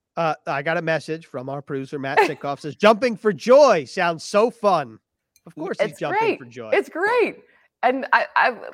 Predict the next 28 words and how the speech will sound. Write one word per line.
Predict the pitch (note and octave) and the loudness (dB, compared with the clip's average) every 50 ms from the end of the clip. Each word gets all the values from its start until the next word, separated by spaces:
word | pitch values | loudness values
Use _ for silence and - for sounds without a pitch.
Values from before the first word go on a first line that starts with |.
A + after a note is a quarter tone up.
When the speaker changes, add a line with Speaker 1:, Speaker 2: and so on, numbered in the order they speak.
| - - | -4 -2
Speaker 2:
I | B3+ C4 | -2 -2
think, | - E4 C#4+ - | -2 -6 -4 -2
like, | D4 C#4+ - | -4 -2 -2
the | A#3 G#3+ G3 | -4 -4 -2
real | F#3 A#3 A#3+ A3+ G3 F#3 | 0 0 2 2 0 0
pièce | - - - - A3+ G3+ G#3+ G3+ - _ | -4 -16 -14 -8 -6 -6 -6 -8 -10 _
de | - F#3 | -10 -6
résistance, | F#3 F#3+ F3+ F#3 F3 F3+ F#3+ - - - A3 A3 F#3+ E3 C#3+ F3 - - - | -4 -4 -4 -4 -4 -8 -10 -8 -2 0 0 2 2 0 -2 -6 -14 -16 -16
I | - | -14
think | - - D3+ C3 | -12 -10 -10 -10
I | C3 | -10
said | - - C#3+ | -8 -8 -8
that | D3+ B2 | -8 -8
right, | C#3+ D#3 E3+ - _ _ _ _ _ - | -8 -10 -10 -12 _ _ _ _ _ -6
is, | G#3+ G#3+ G3+ F#3 D#3+ | -4 -2 -2 -2 0
uh, | F3+ E3+ - - | 0 -2 0 0
was | F#3+ G3+ G3 D#3 | -2 -2 -2 -4
the | F3+ | -8
cheesecake. | F3 - - F#3 F3+ - - - F#3+ F3+ E3+ - - | -10 -10 -10 -14 -12 -10 -4 -2 -2 -2 -2 -4 -4
Like, | - F#3+ D#3+ | -2 0 0
I | F3+ | 0
put | F#3 - A3 | -2 -2 -4
it | G3+ F#3 | 0 0
on | F#3 F3+ | 0 0
a | F3 | 0
little | E3+ E3+ D#3+ D3+ | -2 -2 -4 -4
Speaker 1:
Mm. | C#3+ C#3 | -6 -6
Speaker 2:
cookie, | E3 F3+ A#2+ F#3 G3 A#3 A3+ | -8 -8 -8 -8 -10 -12 -14